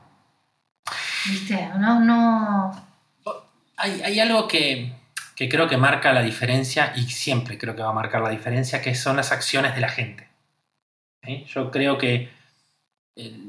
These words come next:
Speaker 2: una acción vale más que muchas palabras y que mucha más plata. Creo que las acciones, el, el tema de... Yo tengo esta, esta visión de poder mirar a los ojos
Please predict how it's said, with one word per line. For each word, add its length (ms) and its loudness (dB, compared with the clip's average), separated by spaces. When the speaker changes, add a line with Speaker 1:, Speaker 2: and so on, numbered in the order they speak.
Speaker 2:
una 180 0
acción 720 0
vale 360 4
más 300 2
que 440 -4
muchas 300 0
palabras 580 0
y 80 -8
que 100 0
mucha 200 4
más 140 -2
plata. 460 2
Creo 140 2
que 80 4
las 140 0
acciones, 480 0
el, 260 -6
el 200 -8
tema 280 2
de... 340 -2
Yo 160 0
tengo 200 2
esta, 200 4
esta 360 0
visión 420 0
de 60 0
poder 320 4
mirar 240 4
a 60 6
los 180 0
ojos 420 -10